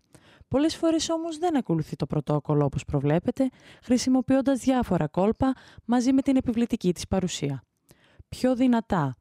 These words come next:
πιο δυνατά», φωνάζει τις υπηρέτριές της, των οποίων τα χέρια έχουν πονέσει στην προσπάθεια να σφίξουν ακόμη περισσότερο τον μικροσκοπικό κορσέ της.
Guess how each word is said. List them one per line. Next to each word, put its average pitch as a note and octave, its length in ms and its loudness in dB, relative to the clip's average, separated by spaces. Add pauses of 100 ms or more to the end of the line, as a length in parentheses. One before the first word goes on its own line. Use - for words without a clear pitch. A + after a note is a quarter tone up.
(100)
πιο C#4 240 0
δυνατά», A#3 560 2
φωνάζει D3 460 -4
τις - 180 -12
υπηρέτριές D3+ 680 -4
της, C4+ 220 -4 (360)
των D4 180 0
οποίων D4 260 0
τα C#4 100 0
χέρια C4 300 0
έχουν B3+ 180 -2
πονέσει A#3 460 2
στην F3+ 160 -6
προσπάθεια F#3+ 440 -4
να G3+ 80 -2
σφίξουν - 520 -4
ακόμη G#3 460 0
περισσότερο F3+ 640 -2 (320)
τον B3+ 160 2
μικροσκοπικό G3 760 0
κορσέ C#3+ 400 -6
της. - 240 -20